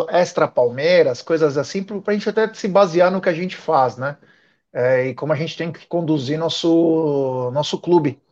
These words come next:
O, eu soube por uma informação que o Alan só não foi vendido para o Palmeiras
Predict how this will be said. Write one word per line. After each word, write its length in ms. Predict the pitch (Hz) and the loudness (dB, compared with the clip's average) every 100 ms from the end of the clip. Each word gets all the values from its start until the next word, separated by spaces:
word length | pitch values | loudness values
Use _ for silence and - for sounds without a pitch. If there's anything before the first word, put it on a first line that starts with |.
| _ _ - _ _ _ _ _ _ _ _ | _ _ -20 _ _ _ _ _ _ _ _
O, 320 | - 160 165 165 | 0 2 4 2
eu 100 | 165 | -2
soube 360 | - 196 202 | 4 4 4
por 160 | 196 190 | 2 0
uma 120 | 190 | 0
informação 880 | 175 - 185 190 156 - 160 180 190 _ _ _ _ _ | -2 -2 0 -2 -4 0 2 2 -6 _ _ _ _ _
que 100 | - | 2
o 140 | 190 202 | 6 8
Alan 300 | 190 208 208 | 8 4 2
só 220 | - 214 | 2 2
não 180 | 214 208 | 2 -2
foi 300 | - 247 262 | 2 2 2
vendido 640 | 226 214 160 170 202 190 | -4 -6 -8 -8 -6 -4
para 200 | 180 170 | -4 -6
o 60 | |
Palmeiras 760 | 160 156 147 143 151 160 - | -4 -6 -6 -6 -6 -6 -12